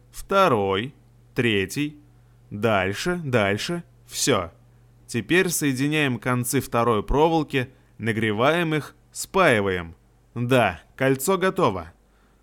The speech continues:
Вот по такому алгоритму и нужно мне действовать. Открыв глаза, первое, что я увидел, отражение яркого света в удивленных глазах Карта.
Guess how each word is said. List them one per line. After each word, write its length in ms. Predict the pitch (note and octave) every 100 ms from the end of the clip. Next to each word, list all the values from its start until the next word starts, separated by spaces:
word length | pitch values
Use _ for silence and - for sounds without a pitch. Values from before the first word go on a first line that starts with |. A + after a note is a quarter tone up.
| _ -
Вот 380 | A#2 D#3 G#3
по 100 | F#3+
такому 520 | F#3 D#3+ F3+ E3 D#3 C3+
алгоритму 680 | C#3+ B2+ B2+ D#3+ D#3+ D3+
и 180 | C#3+ D#3
нужно 380 | D3 E3 E3+ E3+
мне 180 | C3+ B2+
действовать. 680 | B2+ D#3 A2+ - F2 E2 - _ _ _ _
Открыв 460 | - A2+ G#2 F3 D#3
глаза, 500 | B2+ A#2+ A2 C3 E3
первое, 420 | B2+ E3+ F#3+ F3
что 180 | C#3+ D#3
я 140 | D3+
увидел, 520 | D3 C#3 C#3+ C3 B2+ B2+ _ _ _ -
отражение 800 | B2 - A#2+ B2 E3+ F3 D#3 C3
яркого 420 | C3+ B2+ A#2+ A2+
света 360 | - F3 F#3+ F3
в 60 |
удивленных 600 | C#3+ B2 C3+ F#3+ F3+ D3
глазах 480 | B2 B2+ B2 C#3 C#3
Карта. 480 | - D#3+ - F#2